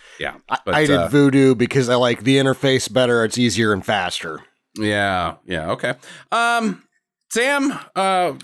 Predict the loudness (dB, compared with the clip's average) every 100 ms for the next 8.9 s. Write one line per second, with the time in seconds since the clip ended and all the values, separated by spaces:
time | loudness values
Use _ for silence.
0 | -10 -6 -4 -4 -2 -2 -2 -2 0 0
1 | 2 4 6 4 2 0 2 4 4 4
2 | 4 4 4 4 2 2 -2 -4 -2 2
3 | 0 0 -6 0 2 2 -2 -4 -6 -2
4 | 2 2 2 0 2 2 2 -4 -2 0
5 | 0 -2 -6 -8 -4 -4 -6 -20 -18 -14
6 | -8 0 2 2 2 2 4 4 4 2
7 | 0 2 4 6 4 2 2 4 4 4
8 | 4 4 2 4 4 4 4 2